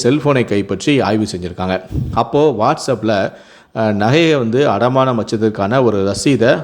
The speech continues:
அஹ், ஒரு நபர் வந்து அனுப்பியிருந்திருக்காரு. அந்த நபர் தான் நிதின். அந்த நபர் வந்து இவங்க கழுத்துல அணிந்திருந்த நகைகள் காணாமல் போனதை அடகு வச்சு அந்த ஸ்லிப்பை வந்து, அஹ், அந்த பில்லை வந்து ஃபோட்டோ எடுத்து அனுப்பியிருக்காரு. இதை பார்த்து, "இது யாரு, இந்த நிதின் யாரு?" அப்படின்னு சொல்லிட்டு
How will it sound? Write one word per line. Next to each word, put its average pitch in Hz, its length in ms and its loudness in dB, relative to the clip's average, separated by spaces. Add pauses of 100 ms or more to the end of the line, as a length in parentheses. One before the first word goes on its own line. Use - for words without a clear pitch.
(120)
அஹ், 101 200 -2
ஒரு 104 200 0
நபர் 110 340 2
வந்து 123 100 -2
அனுப்பியிருந்திருக்காரு. 92 720 -4 (260)
அந்த 131 300 0
நபர் 104 340 0
தான் 113 220 0
நிதின். 95 360 -4 (440)
அந்த 131 280 0
நபர் 127 320 2
வந்து 127 440 0
இவங்க 120 320 -2
கழுத்துல 127 380 0
அணிந்திருந்த 117 420 0
நகைகள் 113 440 0
காணாமல் 110 460 -2
போனதை 95 320 0 (320)
அடகு 120 320 0
வச்சு 123 420 0
அந்த 107 300 0 (120)
ஸ்லிப்பை 127 280 2
வந்து, 110 280 -2
அஹ், 104 340 -4
அந்த 101 200 -4
பில்லை 123 260 2
வந்து 110 200 -2
ஃபோட்டோ 113 280 -2
எடுத்து 95 240 -2
அனுப்பியிருக்காரு. 90 420 -2 (500)
இதை 139 220 4
பார்த்து, 131 380 0
"இது 113 160 -2
யாரு, 117 320 2
இந்த 113 180 -2
நிதின் 104 300 -4
யாரு?" 110 340 2
அப்படின்னு 95 320 -2
சொல்லிட்டு 95 480 0